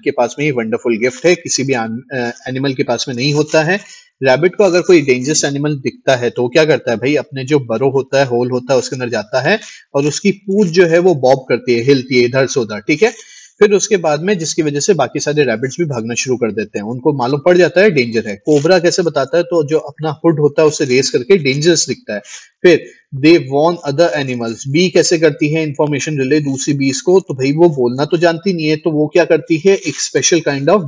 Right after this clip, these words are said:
dance करती है एयर के अंदर। फिर और दूसरे animals वगैरह कैसे क्या करते हैं? तो डॉग bark करता है। चलिए,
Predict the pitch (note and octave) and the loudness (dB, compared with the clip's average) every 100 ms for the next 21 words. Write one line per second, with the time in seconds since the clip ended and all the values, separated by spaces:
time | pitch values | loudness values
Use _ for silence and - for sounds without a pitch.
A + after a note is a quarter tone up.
0 | B2+ B2+ F3 E3+ - D3 - B2+ C3 A2+ | -4 -2 -2 -2 -2 -2 -2 0 2 2
1 | G#2 - G#2+ G2+ F#2+ - - - - G#3 | 0 -6 -8 -8 -10 -16 -20 -20 0 2
2 | F#3 - _ _ - D3 E3 G3 E3 E3+ | 2 -2 _ _ -6 0 4 2 2 -4
3 | D#3 F#3 E3 E3 E3+ E3+ D#3 D#3 D#3 D3 | -2 -2 -2 -2 -2 0 0 0 0 0
4 | D#3+ D#3 C#3+ F#3+ G3+ D3+ A#2 E3 F#3+ D3+ | -2 -2 -4 -4 -2 -2 -2 0 2 2
5 | - G2+ - F#2 B2+ G2+ | -2 -8 -8 -6 -4 -4